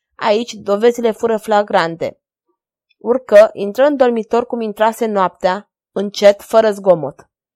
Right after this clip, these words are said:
Ferron nu deranjase nimic în această cameră. Ferron se revăzu îngenunchiat,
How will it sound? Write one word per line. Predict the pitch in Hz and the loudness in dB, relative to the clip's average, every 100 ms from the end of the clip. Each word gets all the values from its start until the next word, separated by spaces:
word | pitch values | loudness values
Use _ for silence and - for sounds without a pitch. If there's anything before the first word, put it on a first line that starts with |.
| _ _ _ _ _ | _ _ _ _ _
Ferron | - 262 208 220 233 | 0 4 4 2 -2
nu | 247 262 302 | -10 -6 0
deranjase | 262 240 226 240 247 | 2 2 0 -2 -2
nimic | 240 240 233 | -4 -6 -6
în | 202 | -6
această | 175 185 170 175 | -4 -6 -8 -10
cameră. | - 160 156 143 156 _ _ _ _ _ - | -6 -6 -4 -8 -10 _ _ _ _ _ -20
Ferron | - 254 220 196 | -6 0 2 2
se | 214 214 | 0 -2
revăzu | 208 220 220 277 | 0 0 0 -2
îngenunchiat, | 254 220 220 208 - 277 - _ | 0 -2 -2 -4 0 0 -2 _